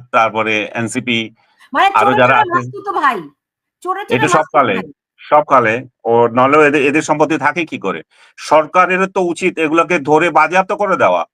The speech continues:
Speaker 1: এগুলা বিচ-, এগুলা বিক্রি করার প্রশ্ন আসে কেন?
Speaker 2: সরকার করবে কিভাবে? আপনার ডক্টর ইউনূস কি করছে?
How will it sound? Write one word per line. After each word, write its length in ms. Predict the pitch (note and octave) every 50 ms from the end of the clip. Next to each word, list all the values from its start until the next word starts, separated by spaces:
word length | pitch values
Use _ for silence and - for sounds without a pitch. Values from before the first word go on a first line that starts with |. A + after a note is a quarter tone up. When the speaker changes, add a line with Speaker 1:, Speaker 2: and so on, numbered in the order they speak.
| _ _ _
Speaker 1:
এগুলা 280 | B2+ C#3 D#3 F3 F#3
বিচ-, 280 | F#3+ D3 E3 D#3 B2 B2
এগুলা 340 | B2 D3+ D3+ F3 F3+ F#3+ F3+
বিক্রি 340 | D3 D#3+ E3 E3 - F3+ F3
করার 260 | F#3 F#3 G3 G3+ G3
প্রশ্ন 260 | F#3 F3 - - E3+
আসে 200 | C#3+ B2 A#2 F2
কেন? 220 | F#2+ F2 F2 F2 F#2 - _ _ _ _ _ _ _ _ _ _ -
Speaker 2:
সরকার 280 | E4+ F#4 F#4+ G#4+ A4
করবে 280 | A4 A4 A4+ G#4 A4 A4+
কিভাবে? 300 | - G#4+ - G#4 F4 F4
আপনার 260 | E4+ E4+ F4 G4 F4+
ডক্টর 280 | F4 F4+ F4+ F#4+ G4 F#4+
ইউনূস 280 | F#4+ F#4 G4 G#4 G#4+
কি 80 | - G#4+
করছে? 420 | G#4+ A4 A4+ A4+ - - D4+ A#3+